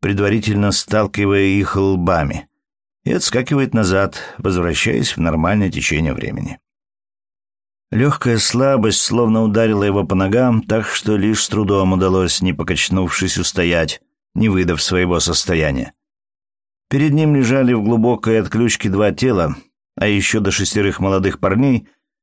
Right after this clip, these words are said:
только стало доходить, что путники на этот раз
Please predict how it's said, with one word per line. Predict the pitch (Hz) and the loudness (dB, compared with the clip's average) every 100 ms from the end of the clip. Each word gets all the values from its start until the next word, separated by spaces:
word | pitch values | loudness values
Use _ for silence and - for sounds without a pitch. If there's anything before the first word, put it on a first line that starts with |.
| - | -4
только | 139 - 120 | -2 0 -2
стало | - 127 120 | 0 2 2
доходить, | 110 - 113 117 87 - - - | 0 0 0 2 0 -2 -10 -10
что | - 101 | -4 -4
путники | 76 - 147 151 90 76 | -4 0 0 0 -2 0
на | 90 95 | 0 0
этот | 87 95 | 0 -2
раз | 98 92 - | 0 0 -2